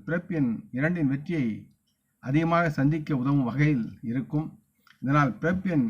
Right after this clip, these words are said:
இரண்டின் மக்கள் அதிக ஆன்மீக உள்ளுணர்வை பெற்று நலமாக வாழ்வார்கள். இந்த வாரத்தில் இந்த எண்ணைச் சேர்ந்த மக்கள் நல்ல மனநிலையுடன் இருப்பார்கள்.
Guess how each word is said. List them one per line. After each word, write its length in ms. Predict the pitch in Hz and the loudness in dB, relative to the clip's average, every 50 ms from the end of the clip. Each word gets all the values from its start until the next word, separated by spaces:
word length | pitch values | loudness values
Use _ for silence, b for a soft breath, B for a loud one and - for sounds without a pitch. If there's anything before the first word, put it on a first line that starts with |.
| 107 110 | -2 -4
இரண்டின் 380 | 123 143 156 160 165 151 131 | -2 -2 -2 0 2 2 2
மக்கள் 280 | 127 113 - 143 131 113 98 98 - - | 2 0 -4 -6 -6 -6 -6 -10 -12 -8
அதிக 260 | - 123 143 165 180 175 156 | -4 -2 0 0 2 2 2
ஆன்மீக 480 | 123 139 170 185 190 180 165 151 123 107 | 4 4 6 6 6 4 4 2 0 0
உள்ளுணர்வை 420 | 113 127 151 175 170 156 151 139 110 | 0 0 0 0 2 2 0 0 0
பெற்று 340 | - 131 113 - - 160 151 117 110 113 | -2 -4 -6 -4 -4 -2 -2 -2 -2 -2
நலமாக 480 | 117 120 127 139 156 160 160 147 139 | 0 0 2 4 4 4 4 2 0
வாழ்வார்கள். 480 | 123 127 131 123 127 127 127 131 139 156 - - _ _ _ _ _ _ _ _ _ - | 0 0 0 0 -2 -2 -4 -4 -8 -12 -14 -20 _ _ _ _ _ _ _ _ _ -6
இந்த 120 | - 120 123 | -4 -2 0
வாரத்தில் 500 | 120 139 160 185 175 - - 151 127 110 110 - - | 0 2 0 0 -2 -2 -4 -4 -4 -4 -6 -8 -8
இந்த 140 | - 120 120 | -6 -4 -4
எண்ணைச் 360 | 123 131 143 175 202 - 196 175 | -2 0 0 2 0 0 0 -2
சேர்ந்த 220 | 156 135 123 127 113 107 107 - - - - _ _ _ _ _ _ _ _ _ _ _ _ - | -2 -2 -2 -2 -4 -6 -8 -12 -18 -20 -20 _ _ _ _ _ _ _ _ _ _ _ _ -2
மக்கள் 380 | 131 139 143 - 185 175 139 110 - | -2 -2 0 0 -2 -2 -2 -2 -2
நல்ல 220 | 113 131 156 180 180 | -2 0 0 2 2
மனநிலையுடன் 560 | 147 135 147 175 202 214 190 175 165 151 135 131 | 2 2 4 4 4 4 4 4 2 2 2 2
இருப்பார்கள். 460 | 117 110 - 131 123 123 123 117 | 0 0 0 0 0 0 -2 -4